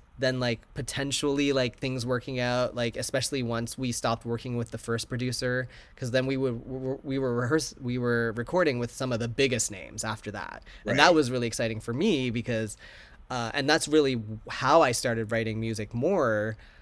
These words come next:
Speaker 1: was because I was watching these amazing producers, and I learned how to write music because of that experience. So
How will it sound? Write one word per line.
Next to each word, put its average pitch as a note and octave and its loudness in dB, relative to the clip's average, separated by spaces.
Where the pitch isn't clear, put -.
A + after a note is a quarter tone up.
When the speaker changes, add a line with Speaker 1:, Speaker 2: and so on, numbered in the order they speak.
Speaker 1:
was C3 -2
because C3 -4
I B2+ 4
was A#2+ -2
watching C3 0
these A#2 -2
amazing B2 0
producers, A2 0
and A2+ -4
I A2+ 0
learned C#3 2
how B2+ -2
to A#2 -2
write A2+ 0
music B2 -4
because B2+ -2
of A#2+ -2
that A#2+ 2
experience. A#2 0
So C#3 4